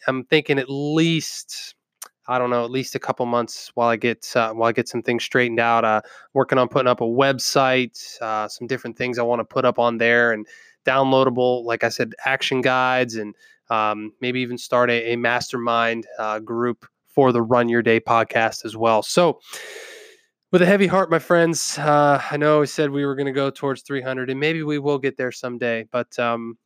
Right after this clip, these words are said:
but for right now, uh, there are other areas of focus that, uh,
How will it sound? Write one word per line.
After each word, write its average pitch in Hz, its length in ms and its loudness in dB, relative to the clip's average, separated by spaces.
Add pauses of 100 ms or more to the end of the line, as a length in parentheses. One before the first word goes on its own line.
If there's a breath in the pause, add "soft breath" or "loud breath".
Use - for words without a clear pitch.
(100)
but 117 100 -14
for 131 100 -2
right 139 180 2
now, 135 340 2 (340 soft breath)
uh, 123 140 4
there 127 160 6
are 127 80 4
other 131 180 4
areas 123 380 0
of 117 80 -10
focus - 600 -4
that, 117 320 -4
uh, 113 280 -2